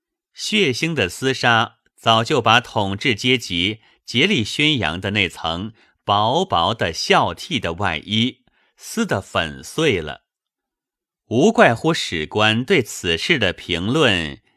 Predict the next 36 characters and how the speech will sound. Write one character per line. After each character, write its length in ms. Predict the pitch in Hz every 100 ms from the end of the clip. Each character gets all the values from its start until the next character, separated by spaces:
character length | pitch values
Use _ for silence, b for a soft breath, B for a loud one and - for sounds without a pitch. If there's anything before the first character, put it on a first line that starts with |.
| _ -
也 140 | 135
感 240 | - 76
到 180 | 73 80
为 260 | 80 85 107
难 260 | 82 76
了。 280 | 87 95 - _ _ _ _ _ _ _ _ _ _
“孝 400 | - - 143 107
子 240 | 101 92 82
不 220 | 92 117
愧， 640 | - 160 107 82 76 - _ -
永 460 | 110 101 85 78
赐 340 | - - 170 107 -
耳 320 | 90 76 67
泪。” 420 | 107 117 87 _ _ _ _ _ _ _
这 100 | -
是 160 | 185 180
作 280 | 170 180 110
者 340 | 98 87 82
针 220 | - 156
对 180 | 170 127
《迎 300 | 90 92 156
考 340 | - - 69 -
书》 300 | - 151 175 -
而 180 | 80
说 320 | 78 - 92 87
的。 260 | 82 - _ _ _ _ _ _ _ _ _ _ _
“将 420 | - 123 123 131
孝 380 | 131 - 208 107
道 540 | 127 104 87 76 - -
永 380 | 110 95 90
赐 320 | 87 - 220 117
于 260 | 90 117
汝 320 | 120 104 76
之 220 | - 113 113
族 340 | - 78 82
类”， 360 | 110 95 85